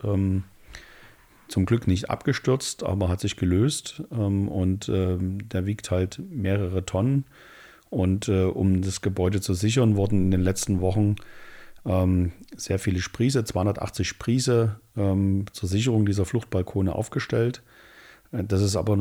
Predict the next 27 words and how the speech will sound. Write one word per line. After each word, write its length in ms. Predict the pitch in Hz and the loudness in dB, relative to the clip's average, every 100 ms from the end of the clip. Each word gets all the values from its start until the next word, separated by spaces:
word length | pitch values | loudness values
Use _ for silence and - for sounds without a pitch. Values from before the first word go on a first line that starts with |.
| 98 | 0
natürlich 480 | - 98 98 117 104 | 0 0 2 2 4
nur 80 | 98 | 4
eine 140 | 92 | 2
temporäre 520 | - 107 104 101 101 | 0 0 2 4 4
Lösung, 460 | 101 95 104 110 110 - - - - _ - | 4 4 4 4 2 -2 -20 -20 -20 _ -4
ähm, 380 | 101 101 98 101 | 0 4 2 0
dass 160 | 101 | -4
die 120 | - | -4
Fluchtbalkone 640 | 92 139 - 113 - 110 104 | -2 -2 0 -2 2 4 6
jetzt 200 | 101 - | 4 2
wieder 180 | 104 95 | 0 2
genutzt 440 | 95 117 - - | 2 0 -2 -4
werden 180 | 123 123 | -2 -2
können. 380 | 127 123 131 - - - - - _ | -2 -2 -2 -4 -20 -20 -20 -20 _
Ähm, 460 | - 107 107 101 98 - - - | 0 4 6 4 2 -4 -14 -2
aber 360 | 101 101 98 | 2 4 4
letztendlich 520 | 98 95 - 104 98 | 2 0 -2 0 0
muss 160 | 101 101 | 0 -2
die 140 | - | -2
Fassade 480 | 95 92 92 107 92 | -6 -4 -2 0 0
halt 100 | 90 | -2
saniert 400 | - 87 85 - | -2 -2 -2 -4
werden. 240 | 87 87 87 | -8 -8 -6
Bloß 200 | 95 - | -6 0
dafür 320 | 92 - 98 | -2 0 -2
ist 120 | 95 | -2
noch 220 | 92 - | -4 -6